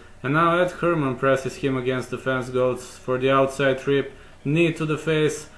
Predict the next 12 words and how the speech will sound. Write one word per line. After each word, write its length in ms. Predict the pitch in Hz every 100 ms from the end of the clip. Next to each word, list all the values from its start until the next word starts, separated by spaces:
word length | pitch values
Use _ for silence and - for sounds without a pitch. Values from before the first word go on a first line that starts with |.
| -
He 280 | - - 139
is 180 | 135 131
going 280 | 139 160 147
for 180 | 143 139
his 260 | 147 139
nose, 320 | 139 139 135
punishes 500 | - 139 135 131 131
him 220 | - 143 127
with 140 | 131
the 80 | 135
right 320 | 139 135 135
hand. 380 | - 131 123